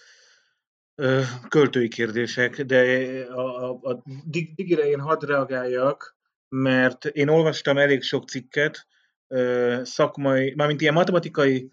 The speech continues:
szakmai cikkeket is, re-, elég sokat, nagyon szívesen összeszedtem ezeket, és berakom a show notes-ba, amiket majd a Zoli fog összegyűjteni. Wink, wink. És, ö,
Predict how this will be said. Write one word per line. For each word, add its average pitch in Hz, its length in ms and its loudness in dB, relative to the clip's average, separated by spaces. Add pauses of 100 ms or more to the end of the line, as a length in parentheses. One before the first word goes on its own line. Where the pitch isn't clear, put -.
szakmai 131 420 -2
cikkeket 123 460 -10
is, 135 360 -4
re-, 131 160 -8
elég 120 240 -4
sokat, 131 340 -8
nagyon 135 180 -6
szívesen 123 460 -8
összeszedtem 131 460 -14
ezeket, 123 280 -10
és 123 100 -12
berakom 127 320 -2
a 117 80 -6
show 123 220 -6
notes-ba, 123 400 -4
amiket 127 360 -4
majd 123 160 -2
a 120 60 0
Zoli 117 300 -2
fog 113 240 -6
összegyűjteni. 117 840 -10 (580)
Wink, 123 380 -4 (120)
wink. 147 520 -6 (500)
És, 131 560 0
ö, 131 300 2